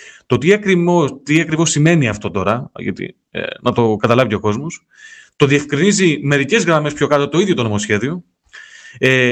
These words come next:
αφού μεταξύ άλλων τονίζεται, ε, ότι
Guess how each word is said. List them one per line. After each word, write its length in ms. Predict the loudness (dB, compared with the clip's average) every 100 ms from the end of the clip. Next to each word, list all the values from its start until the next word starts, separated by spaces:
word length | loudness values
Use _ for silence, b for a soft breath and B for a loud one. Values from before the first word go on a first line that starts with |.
| 0
αφού 260 | -2 0
μεταξύ 480 | 0 2 0 0 2
άλλων 500 | 2 2 2 0 -4
τονίζεται, 800 | 0 0 2 0 -2 0 -2 -2
ε, 720 | -4 0 0 0 -2 -4 -6 -6
ότι 540 | -2 -4 0 0 2